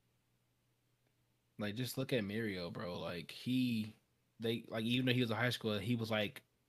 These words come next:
he's the closest to number one. Like, in terms of, like, what he's gonna be when he graduates and be a hero, like, that guy's gonna be number one hero.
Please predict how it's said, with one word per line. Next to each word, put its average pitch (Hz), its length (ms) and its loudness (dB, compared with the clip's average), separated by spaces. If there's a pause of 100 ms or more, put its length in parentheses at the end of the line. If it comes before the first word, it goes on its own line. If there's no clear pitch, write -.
(300)
he's 123 380 2
the 107 100 0
closest 110 400 -2
to 104 60 -4
number 101 240 -2
one. 98 380 0 (320)
Like, 98 360 -2 (880)
in 110 140 2
terms 135 400 8
of, 127 100 6
like, 113 180 4
what 117 160 6
he's 127 120 6
gonna 117 160 4
be 110 220 4
when 120 80 4
he 117 140 4
graduates 117 480 4
and 95 80 -8
be 104 160 2
a 98 40 0
hero, 135 300 6
like, 90 180 -2 (280)
that 117 260 4
guy's 107 220 6
gonna 98 100 -4
be 98 100 -2
number 95 160 -4
one 90 140 -6
hero. 107 100 -6